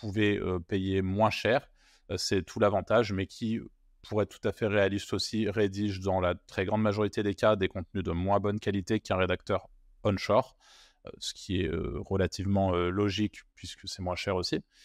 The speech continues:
Euh, et donc pour recruter ces profils de rédacteurs, par exemple, moi, ce que je vous conseille, c'est de mettre en place des, donc, euh, tout un processus de recrutement pour commencer. Créer son processus de recrutement, ça passe par, euh, justement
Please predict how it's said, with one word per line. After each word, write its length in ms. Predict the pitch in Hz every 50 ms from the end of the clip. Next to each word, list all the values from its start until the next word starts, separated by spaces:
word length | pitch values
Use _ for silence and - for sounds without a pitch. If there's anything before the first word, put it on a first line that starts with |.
| - - - - - - - _ _ -
Euh, 320 | 107 104 101 98 98 95 92 92 92 90 90 90 90 90 87 87 87 87 95 98 95 - - - _ _ _ -
et 120 | 117 110
donc 200 | 110 120 120 120
pour 240 | - - 151 131 117
recruter 560 | 139 131 - - 135 - - 139 131 127 - _ _ _ _ -
ces 240 | - - - 123 117
profils 420 | - - 117 - - - 113 104
de 80 | 101 107
rédacteurs, 640 | 101 104 104 98 92 - - - 120 135 - -
par 160 | - 101 95 95
exemple, 460 | 95 98 101 123 151 156 - - _ _ _ _ - - _ _ _ _ _ _ _ _ - - _ _
moi, 140 | - 123 131
ce 80 | 123 -
que 100 | - 117
je 80 | 104
vous 100 | 101 110
conseille, 360 | - - 98 - - 127 139 131
c'est 160 | - - 104
de 60 | 101
mettre 180 | 98 95 - -
en 80 | 104
place 320 | - - 120 113 107 - -
des, 320 | 104 98 95 95 92 92
donc, 300 | 92 87 95 95 - -
euh, 60 | 92 -
tout 140 | - - 135 -
un 80 | 143 127
processus 520 | - - 120 - - 113 - - 117 104
de 80 | 101 107
recrutement 460 | 101 101 - - 104 - - 104 101
pour 160 | - 101 -
commencer. 440 | - 101 95 98 101 - - 151 190 -
Créer 180 | - - 160 156
son 180 | - - 143
processus 540 | 117 - 139 127 - 131 113 - 131 123 117
de 100 | 117 117
recrutement, 680 | 113 113 113 - - 127 113 - 120 127 139 147 147 139
ça 220 | - - 113 104
passe 320 | - - 117 123 - -
par, 500 | - - 113 113 117 120 120 131 - -
euh, 260 | 101 98 101 101 101 98
justement 680 | 98 104 104 - - - 110 104 110 120 127 127 -